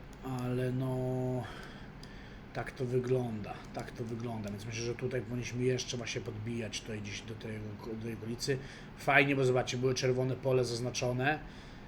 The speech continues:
e, że z tej strefy, e, tu jest zero sześćdziesiąt siedem osiem mierzenia, no i stąd faktycznie, no, było to dragowanie dosyć spore. Em, no, myślę, że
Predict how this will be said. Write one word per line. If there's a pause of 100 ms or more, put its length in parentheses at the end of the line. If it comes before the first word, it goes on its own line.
(160)
e,
że
z
tej
strefy, (960)
e,
tu
jest
zero
sześćdziesiąt
siedem
osiem
mierzenia, (600)
no (140)
i
stąd
faktycznie,
no,
było
to
dragowanie
dosyć
spore. (840)
Em, (1000)
no,
myślę,
że